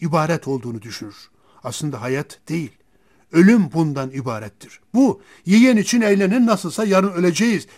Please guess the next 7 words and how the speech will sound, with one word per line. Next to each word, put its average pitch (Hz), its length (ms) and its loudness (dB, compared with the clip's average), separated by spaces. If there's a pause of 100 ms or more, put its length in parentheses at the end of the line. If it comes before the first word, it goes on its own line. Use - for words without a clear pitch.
(120)
diyen 185 540 2
kafa 196 300 0
yapısıdır. - 640 -4 (280)
Ya 170 140 2
da 208 180 2 (180)
"Fırsatın 175 800 -4
varken 202 500 -2